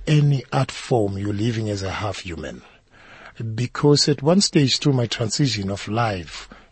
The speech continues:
as an artist, I realized that I'm a spiritual person who's close to the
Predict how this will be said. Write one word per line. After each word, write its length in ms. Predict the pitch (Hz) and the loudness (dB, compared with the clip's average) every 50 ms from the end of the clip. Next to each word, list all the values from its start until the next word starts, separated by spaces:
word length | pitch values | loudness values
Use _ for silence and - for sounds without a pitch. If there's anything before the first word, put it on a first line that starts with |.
| _ - | _ -4
as 160 | 117 104 101 | -4 -2 -2
an 120 | 104 101 | -4 -4
artist, 500 | - - 117 113 - - 104 95 - - - - | -4 -4 -4 -4 -4 -6 -6 -4 -4 -6 -4 -2
I 200 | 139 139 139 139 | 0 2 2 2
realized 640 | 131 131 156 175 175 165 156 143 131 123 117 110 113 | 2 4 4 6 6 6 4 4 2 0 -2 -4 -4
that 200 | 117 120 - - - | -4 -4 -4 -6 -8
I'm 120 | 123 113 113 | -6 -6 -6
a 40 | 107 | -6
spiritual 580 | - - - 113 110 131 123 - - 123 110 - | -8 -8 -8 -4 -4 -4 -4 -4 -4 -4 -6 -6
person 520 | - - 120 101 - - 95 87 85 82 | -4 -4 -2 -2 -2 -2 -4 -8 -10 -8
who's 220 | 85 123 113 - | -8 -8 -8 -8
close 380 | - - - 120 117 107 101 - | -10 -8 -6 -4 -4 -4 -4 -6
to 140 | - - 110 | -10 -12 -10
the 240 | 101 98 95 95 | -8 -8 -8 -8